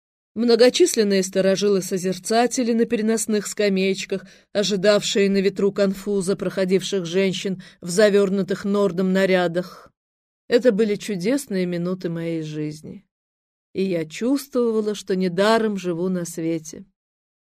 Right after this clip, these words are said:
Никогда не забыть некоторых волнующих моментов нашей жизни и работы в Светогорске. Целые снопы васильков —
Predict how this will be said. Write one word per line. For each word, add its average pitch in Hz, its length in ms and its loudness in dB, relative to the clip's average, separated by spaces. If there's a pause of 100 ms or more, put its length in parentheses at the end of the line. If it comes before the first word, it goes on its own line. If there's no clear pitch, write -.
(320)
Никогда 247 440 4
не 294 140 6
забыть 247 420 4
некоторых 220 560 2
волнующих 202 640 0
моментов 190 560 -2
нашей 185 320 -2
жизни 185 400 -2
и 180 40 0
работы 175 420 -2
в - 40 -16
Светогорске. 160 960 -8 (500)
Целые 262 420 6
снопы 233 600 0
васильков — 196 840 2